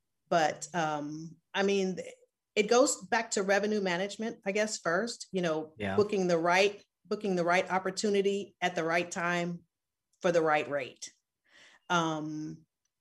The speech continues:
Speaker 1: so I would start there. Um, also, if it's somebody that you're, that you've been targeting, um, that has booked somewhere else, like a similar property, you wanna, you know, maybe steal that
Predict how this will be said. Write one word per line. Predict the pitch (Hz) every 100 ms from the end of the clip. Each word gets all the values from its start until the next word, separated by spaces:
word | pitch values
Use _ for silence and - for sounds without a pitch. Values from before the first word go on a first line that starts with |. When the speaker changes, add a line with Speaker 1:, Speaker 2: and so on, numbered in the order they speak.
| _ _ _ _ _ _ -
Speaker 1:
so | 196 160 - - -
I | 180
would | 190 190
start | - 156 160 165
there. | 151 151 165 185 _ _ _ _ _ _ -
Um, | 180 170 165 -
also, | 226 254 247 233 208
if | 202
it's | 208 -
somebody | 226 214 208 202 202
that | 180 175
you're, | 180 175 170 170 165 175
that | 175
you've | 202 180
been | 175
targeting, | 175 165 175 185 185 185 190 190 _ - _ _ _ 170
um, | 156 151 147 - 165 _ _ _ _ _ -
that | 139 156
has | 165 165 -
booked | - 175 175 - _ _ _
somewhere | - 185 170 165 156
else, | 160 170 -
like | 156
a | 156
similar | - 175 160 165 160
property, | 160 160 156 170 175 175 185 - _ _ _ _ _ 175
you | 180
wanna, | 170 160 156 143 143 - _ _ _ _ _ -
you | 180
know, | 151
maybe | 147 160 160
steal | 160 - 180 170 170
that | 156 -